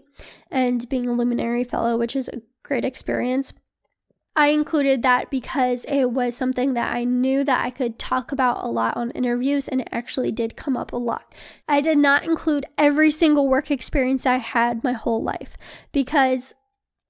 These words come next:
that would have been so many different things, and I think I'm probably unique in that. I don't think that's everyone's experience,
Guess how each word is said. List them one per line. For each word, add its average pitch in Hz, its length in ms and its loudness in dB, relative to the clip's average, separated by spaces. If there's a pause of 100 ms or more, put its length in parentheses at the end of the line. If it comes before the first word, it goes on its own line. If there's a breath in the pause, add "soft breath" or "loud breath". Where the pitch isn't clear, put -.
(340)
that 302 160 2
would 294 120 2
have 269 100 -2
been 262 220 0
so 269 160 -2
many 262 220 2
different 254 340 -4
things, - 340 -6
and - 220 -4
I 262 140 -2
think 269 220 -2
I'm 269 120 2
probably 262 400 0
unique 247 520 -2
in 262 120 2
that. 269 260 0
I 247 80 -2
don't 240 200 -4
think 262 160 -4
that's - 180 -6
everyone's 247 440 -4
experience, 247 640 -6